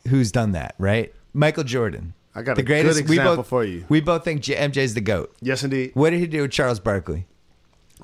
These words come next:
Speaker 2: Became homies.
Speaker 1: Took him gambling.
Speaker 2: Yes, indeed.
Speaker 1: Kept him out at seven o'clock every night.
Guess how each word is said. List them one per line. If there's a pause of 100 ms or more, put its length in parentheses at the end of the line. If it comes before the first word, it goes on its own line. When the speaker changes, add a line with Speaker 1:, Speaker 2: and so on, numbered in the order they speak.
(200)
Speaker 2:
Became
homies. (500)
Speaker 1:
Took
him
gambling.
Speaker 2:
Yes,
indeed.
Speaker 1:
Kept
him
out
at
seven
o'clock
every
night.